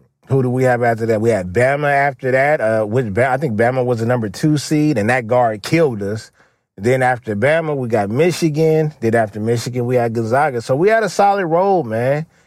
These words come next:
You know what I mean? We played a number two team. We played a number two seed. We played a number one seed. Um, we played a Cinderella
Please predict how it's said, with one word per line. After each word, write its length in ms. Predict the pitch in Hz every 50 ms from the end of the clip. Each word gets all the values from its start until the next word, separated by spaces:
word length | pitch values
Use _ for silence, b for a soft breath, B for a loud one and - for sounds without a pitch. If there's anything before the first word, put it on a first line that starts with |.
| b -
You 60 | 120
know 80 | 127 143
what 100 | 143 147
I 40 | 143
mean? 200 | 143 151 156 147
We 160 | 147 160 165
played 500 | - - 160 165 170 175 175 170 170 151
a 60 | 147
number 240 | 147 156 165 165 165
two 260 | 143 - - 180 185
team. 300 | 165 - 170 165 165 131
We 100 | 147 165
played 300 | 147 - 175 165 165 160
a 40 | 160
number 220 | 156 160 160 160
two 240 | 139 - - 175 180
seed. 320 | 165 - 180 170 170 175
We 120 | 170 160 160
played 360 | 143 - 160 151 156 160 156
a 80 | 131 120
number 240 | 135 156 170 165
one 340 | 165 139 139 151 165 170 165
seed. 480 | 151 - - 170 170 175 175 180 185 185 b b b b b b b b _
Um, 760 | - 123 131 131 131 127 127 127 127 123 113 110 110 110 110 - _ _ _ _ _ _ _ _ _ _ _ _ _ _ _ _ _ _ -
we 180 | 104 120 143
played 300 | 143 117 - 165 160 156
a 40 | 143
Cinderella 840 | 120 - 170 175 175 170 156 139 147 160 165 180 185 185 185 175 165